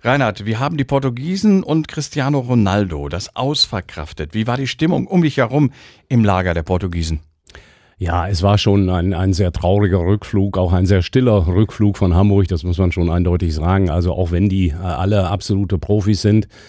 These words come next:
Speaker 2: natürlich wollten die gerne in dem Turnier weiterkommen und die Stimmung war schon sehr gedrückt, wenngleich dann am nächsten Morgen aber schon wieder gelacht wurde und gescherzt wurde, weil es nach Hause ging. Aber der Rückflug selber von Hamburg war schon extrem leise.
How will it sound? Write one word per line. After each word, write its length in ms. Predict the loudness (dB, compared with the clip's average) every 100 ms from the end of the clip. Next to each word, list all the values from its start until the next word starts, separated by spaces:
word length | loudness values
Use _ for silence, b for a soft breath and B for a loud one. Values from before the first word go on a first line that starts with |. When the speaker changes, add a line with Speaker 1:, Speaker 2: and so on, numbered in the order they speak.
| B
Speaker 2:
natürlich 380 | -2 2 2 2
wollten 240 | 2 0 0
die 100 | 2
gerne 240 | 2 2
in 100 | 2
dem 120 | 2
Turnier 300 | 2 2 2
weiterkommen 560 | 2 0 -2 0 0 0
und 120 | 0
die 140 | -2
Stimmung 320 | 0 2 2 2
war 400 | 2 2 2 0
schon 460 | -2 0 0 0
sehr 180 | 0 0
gedrückt, 480 | 0 0 0 -2 -16 B B B B
wenngleich 440 | 2 2 2 2
dann 140 | 2 2
am 120 | 2
nächsten 320 | 0 0 -2
Morgen 320 | 0 0 0
aber 180 | -2 -4
schon 240 | -2 -4
wieder 180 | 0 0
gelacht 380 | 0 0 -2 -4
wurde 220 | -4 -2
und 100 | -2
gescherzt 460 | -2 -2 -2 -2 -4
wurde, 160 | -2
weil 140 | 0 -2
es 100 | -2
nach 120 | 0
Hause 300 | 2 2 2
ging. 220 | 2 0
Aber 200 | 0 0
der 160 | -2 -2
Rückflug 360 | -4 -2 -2
selber 260 | 2 2 2
von 160 | 0 0
Hamburg 320 | 0 -2 -2
war 140 | -4
schon 160 | -4 -6
extrem 440 | -6 -6 -2 -2
leise. 360 | -2 -4 -6